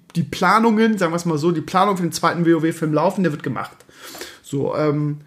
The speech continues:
offiziell ist noch nicht bestätigt. Natürlich, ich hab jetzt auch vorher gecallt, gab's dann wieder eine Menge Leute, die in die Comments geschrieben haben, „Ja, das ist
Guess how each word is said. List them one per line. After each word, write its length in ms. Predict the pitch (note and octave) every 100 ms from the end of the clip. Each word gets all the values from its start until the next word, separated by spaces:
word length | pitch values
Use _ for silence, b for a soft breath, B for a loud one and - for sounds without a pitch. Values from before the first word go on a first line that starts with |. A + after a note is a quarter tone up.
| b b b b - C3 C#3 -
offiziell 320 | G3 A3+ G3+
ist 80 | G3
noch 80 | F#3+
nicht 140 | C4
bestätigt. 640 | B3 - A3+ A3+ G#3+ - -
Natürlich, 580 | D#3+ - G#3+ G#3 G3+ -
ich 140 | D#3
hab 120 | E3
jetzt 160 | F3 E3+
auch 100 | D3+
vorher 280 | - E3 D3
gecallt, 460 | D3 F#3+ F#3+ G3
gab's 220 | E3 D#3
dann 100 | F3
wieder 80 | D#3+
eine 60 | D3+
Menge 140 | E3+
Leute, 160 | F3 D#3+
die 60 | D#3+
in 60 | D3
die 40 |
Comments 240 | F3 E3+
geschrieben 280 | - - D#3+
haben, 100 | D#3+
„Ja, 80 | A#3
das 80 | A3+
ist 140 | C4+